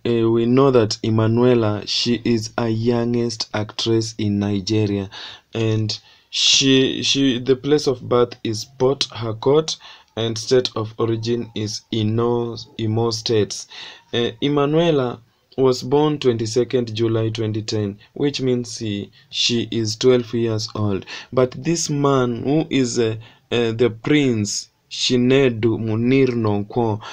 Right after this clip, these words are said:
uh, well known as Ned Nonko, is a Nigerian lawyer.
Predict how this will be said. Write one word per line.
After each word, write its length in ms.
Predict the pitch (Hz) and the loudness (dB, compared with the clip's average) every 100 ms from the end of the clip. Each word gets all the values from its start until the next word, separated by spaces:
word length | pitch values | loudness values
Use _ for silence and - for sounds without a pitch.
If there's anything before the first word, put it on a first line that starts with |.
| - - | -18 -8
uh, 280 | - 117 113 | -2 0 2
well 240 | 120 151 147 | 4 4 4
known 260 | 139 135 - | 2 2 0
as 240 | 110 110 | -2 -2
Ned 400 | 117 127 131 127 | 0 2 0 -2
Nonko, 640 | - 110 107 107 123 117 107 | -6 -2 -2 -2 0 0 0
is 200 | 113 113 | -2 -2
a 80 | 127 | -2
Nigerian 720 | 131 131 123 139 139 131 117 | 0 -2 2 2 2 0 0
lawyer. 320 | 120 135 143 | 2 0 -2